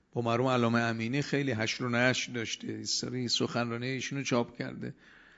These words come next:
بالاخره انسان آدمزاد دیگه، اشتباه می‌کنه. یه قصیدهٔ خیلی زیبایی در مدح امیر مومنان داره، همش قشنگه،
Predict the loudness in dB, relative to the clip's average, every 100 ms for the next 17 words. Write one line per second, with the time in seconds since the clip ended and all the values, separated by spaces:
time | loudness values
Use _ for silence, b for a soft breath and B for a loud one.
0 | b 4 4 6 4 4 2 2 2 4
1 | 4 4 2 0 4 4 6 2 0 -2
2 | 0 0 0 -2 -6 -6 -2 0 2 0
3 | 2 2 2 2 2 2 4 6 8 6
4 | 6 2 2 0 2 -2 0 -2 0 -2
5 | -2 -2 -2 -2 -2 -4 -6 -2 0 0
6 | 0 -2